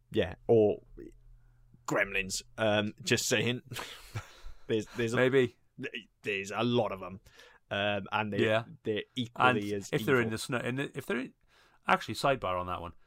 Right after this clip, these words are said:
Speaker 2: So you can't get 'em wet. If they're in snow, does that count as 'em getting wet?
Speaker 1: Good point.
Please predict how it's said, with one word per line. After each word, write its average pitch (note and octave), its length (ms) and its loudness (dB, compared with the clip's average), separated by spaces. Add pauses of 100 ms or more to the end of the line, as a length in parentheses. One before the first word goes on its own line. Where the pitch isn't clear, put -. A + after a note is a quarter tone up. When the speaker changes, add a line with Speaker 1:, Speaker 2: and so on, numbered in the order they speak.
(160)
Speaker 2:
So - 120 -6
you D3+ 80 -2
can't F#3 240 0
get D#3+ 140 -4
'em C3 100 -6
wet. F#2+ 240 -4
If D3+ 140 -8
they're A3 100 -8
in F#3+ 100 -6
snow, G#2+ 380 -6
does G2+ 140 -10
that C3+ 160 -6
count C#3 180 -10
as B2 60 -12
'em A#2 80 -14
getting G#2+ 240 -8
wet? F#2+ 260 -10 (960)
Speaker 1:
Good B2+ 160 -2
point. B2 440 -2